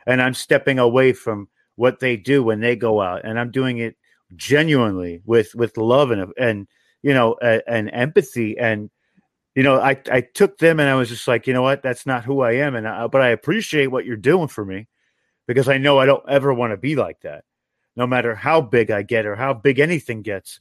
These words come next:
I just wanna be able to come here say the things that I like to say, and that's it, you know?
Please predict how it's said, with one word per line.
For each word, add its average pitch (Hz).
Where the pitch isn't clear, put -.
I 143
just 147
wanna 135
be 120
able 117
to 104
come 139
here 131
say 143
the 139
things 151
that 131
I 127
like 131
to 113
say, 135
and 120
that's 131
it, 180
you 117
know? 123